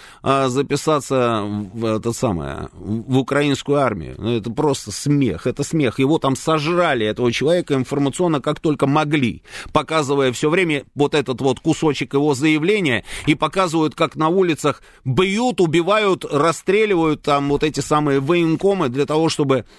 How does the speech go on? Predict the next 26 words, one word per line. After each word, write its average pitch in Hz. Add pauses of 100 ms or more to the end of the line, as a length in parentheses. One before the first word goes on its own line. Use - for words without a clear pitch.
(140)
взять 135
кого-, 135
очередного 143
там 131
человека 139 (720)
и 127
отправить 135
его, 123 (360)
отправить 127
его 123
на 127
фронт. - (2250)
И 180
это 214
все 226
не 220
от 196
хорошей 208
жизни. 151 (1500)
Это -
очевидная 208
история, 196
это 185
не 175
я 170
придумал. 202